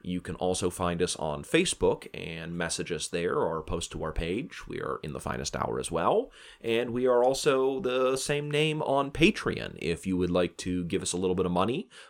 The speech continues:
uh, you really appreciate what we do, and you'd like to have more personal access to the hosts, for five bucks a month, you can join up with our private Facebook group and Discord, and you can chat with us, ask about lists, see what kind of lists we're going to, see what kind of events we're going to,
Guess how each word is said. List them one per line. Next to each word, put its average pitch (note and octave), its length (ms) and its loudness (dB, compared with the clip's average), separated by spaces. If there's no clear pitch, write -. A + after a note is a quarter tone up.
uh, E2+ 320 -2
you F2+ 80 0
really F2+ 220 4
appreciate G2 500 0
what F#2+ 140 0
we F#2+ 80 -2
do, A2+ 340 2
and G2+ 260 -2
you'd G#2+ 120 0
like G#2+ 160 2
to G2+ 80 -8
have G2+ 240 -2
more G2+ 180 0
personal A2 400 2
access A2+ 360 0
to - 100 -10
the F#2+ 60 -2
hosts, D#3+ 420 2
for F2 340 4
five G2+ 240 4
bucks A2+ 240 2
a B2+ 40 -4
month, F3+ 260 2
you G2+ 100 -4
can F#2 160 -6
join F#2+ 220 0
up F#2+ 180 -4
with F2 160 0
our D#2+ 220 -2
private F#2 360 0
Facebook A2+ 380 0
group B2+ 400 -2
and E2+ 500 -4
Discord, - 520 2
and F#2+ 800 0
you G2+ 220 0
can F2+ 440 -4
chat - 280 2
with G#2 120 0
us, D#3+ 460 4
ask F#2 240 2
about F2 280 2
lists, C#3 340 4
see F#2 220 0
what F#2+ 140 -2
kind F2+ 140 -4
of E2+ 60 0
lists G2 260 2
we're A2 140 2
going D3 360 2
to, E3 340 -2
see - 140 0
what - 120 4
kind F#2 140 0
of E2 80 0
events F#2 420 4
we're D#2+ 80 0
going D2+ 380 -2
to, E2 400 0